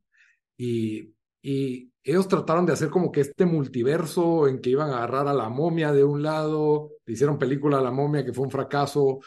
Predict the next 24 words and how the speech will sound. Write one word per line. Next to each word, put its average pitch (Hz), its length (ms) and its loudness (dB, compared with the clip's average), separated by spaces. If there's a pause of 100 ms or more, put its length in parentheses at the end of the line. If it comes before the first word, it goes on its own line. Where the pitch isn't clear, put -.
(160)
hicieron 143 300 0
una 147 220 0
película 135 500 2
de 113 280 0
Drácula, 127 580 -2
no 131 120 -4
sé 135 160 -4
qué, 139 240 2
con 131 160 -4
Orlando, 123 640 -4 (220)
no, 139 100 -6
no 135 100 -4
era 143 120 -2
Orlando 127 280 -6
Bloom, 131 200 -4
era 135 100 -4
el 127 100 -2
actor 135 260 -6
que 131 80 -2
se 117 100 -4
parece 117 220 -8
a - 20 -4
Orlando 127 240 -6
Bloom, 147 200 -4